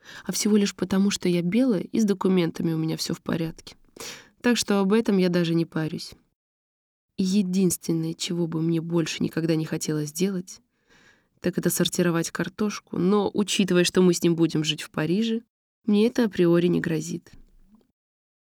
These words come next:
Это, конечно, был юмористический пассаж, но он не сработал. Фрэнк даже не улыбнулся, и я на него не сердилась за это, поскольку у него просто челюсть отвисла, чуть ли не до пиццы.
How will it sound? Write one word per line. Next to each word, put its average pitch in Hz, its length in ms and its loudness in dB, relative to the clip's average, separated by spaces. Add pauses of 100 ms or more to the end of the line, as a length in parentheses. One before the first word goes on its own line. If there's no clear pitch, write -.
(500)
Это, - 160 -4
конечно, 190 360 2
был 190 160 2
юмористический 185 800 2
пассаж, 185 680 -6
но 185 200 -2
он 208 140 2
не 190 60 2
сработал. 175 640 -2 (580)
Фрэнк 175 320 0
даже 170 260 0
не 170 140 2
улыбнулся, 185 680 -2
и 175 60 0
я 170 380 -2
на 170 80 2
него 175 220 2
не 175 120 2
сердилась 165 520 -2
за 165 80 -2
это, 160 260 -6 (420)
поскольку 185 500 -4
у 185 40 4
него 175 160 2
просто - 320 -6
челюсть 160 480 -2
отвисла, 160 500 -6
чуть - 380 -4
ли 180 80 2
не 175 80 4
до 170 100 2
пиццы. - 500 -6